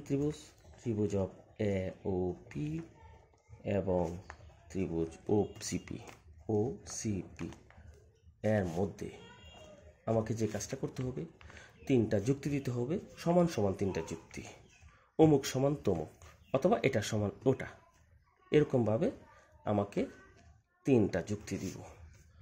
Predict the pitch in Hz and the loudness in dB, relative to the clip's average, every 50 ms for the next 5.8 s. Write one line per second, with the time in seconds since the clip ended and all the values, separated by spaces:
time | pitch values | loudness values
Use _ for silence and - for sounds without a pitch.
0 | - - - - - - 180 175 175 165 - - 139 123 117 110 98 - - 92 | -20 -20 -20 -20 0 2 4 6 6 4 4 2 2 2 2 2 0 0 -2 -4
1 | - - 80 - - - - - - - _ _ _ - - - - - - 156 | -4 -6 -8 -12 -12 -16 -20 -20 -20 -20 _ _ _ -20 -20 -20 -20 -2 0 4
2 | 160 180 165 156 - - 156 151 147 143 - - - - - 101 - - - - | 4 4 4 2 2 0 0 0 0 0 0 0 0 0 0 -4 -8 -10 -14 -8
3 | - - 139 - 156 151 - 160 156 156 151 - - - 127 - - - - - | -2 0 2 4 4 2 4 2 2 2 2 2 2 2 0 0 -2 -6 -12 -14
4 | - - - - - - - - - - - - - 214 220 214 202 180 165 156 | -20 -20 -20 -20 -18 -18 -18 -6 0 0 6 8 10 10 10 8 6 4 4 4
5 | 156 156 - 123 107 92 98 85 - 98 - - - - 87 | 2 0 2 0 0 0 -2 -6 -8 -10 -8 -8 -10 -10 -10